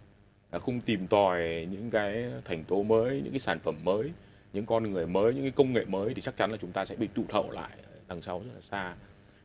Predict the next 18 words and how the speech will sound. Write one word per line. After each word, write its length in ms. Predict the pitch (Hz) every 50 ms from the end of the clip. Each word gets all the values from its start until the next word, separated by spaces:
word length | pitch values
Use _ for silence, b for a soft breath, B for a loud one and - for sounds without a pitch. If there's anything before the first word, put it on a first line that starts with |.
| B
Và 120 | - 92 95 95
tôi 120 | 113 110
nghĩ 140 | 110 113 120
là 280 | 120 113 95 90 87
bốn 220 | 82 92 98 104 110
yếu 100 | 107 104
tố 120 | 104 101
đó 220 | 95 95 92 92 98
nó 60 | 104 104
sẽ 120 | - 104
tổng 200 | - - 104 80 -
hòa 180 | 95 95 90
một 100 | 85 85
cái 100 | 95 101
việc 220 | 104 110 104 - -
là 60 | 82
chúng 120 | 87 90
ta 60 | 95